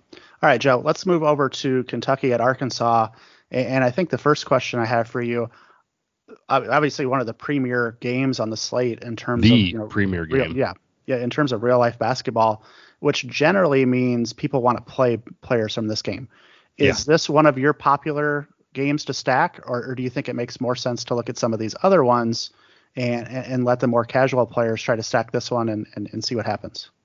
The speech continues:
Speaker 2: No, I'm, I'm stacking away here. Uh, it's gonna be hard to stack though, because the players you want are super expensive. <laughs>
Speaker 1: Yeah, yeah, that's
Speaker 2: Um,
Speaker 1: true.
Speaker 2: but that's why, that's why we're putting all the, the value plays on you. So
Speaker 1: <laughs> That's right.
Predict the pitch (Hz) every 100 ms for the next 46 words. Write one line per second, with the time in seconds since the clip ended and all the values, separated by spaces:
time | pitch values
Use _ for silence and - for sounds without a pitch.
0 | _ _ 101 95 87 87 107 110 90 104
1 | 101 - 98 87 92 87 87 87 82 87
2 | 87 90 117 120 117 - 151 120 101 117
3 | 123 113 95 - 92 82 - 90 85 90
4 | 90 - 87 117 113 101 90 92 110 95
5 | 82 80 - - 151 127 110 92 95 -
6 | 95 92 - 101 - - 494 - - 415
7 | - - - 113 113 117 131 120 117 -
8 | 127 165 156 156 160 135 127 - 135 -
9 | 131 117 113 - 120 113 107 101 92 95
10 | 107 101 107 117 107 - 101 92 95 98
11 | 101 90 90 _ - - 85 85 85 -
12 | - - 127 165 131 - 180 160 - 147
13 | 117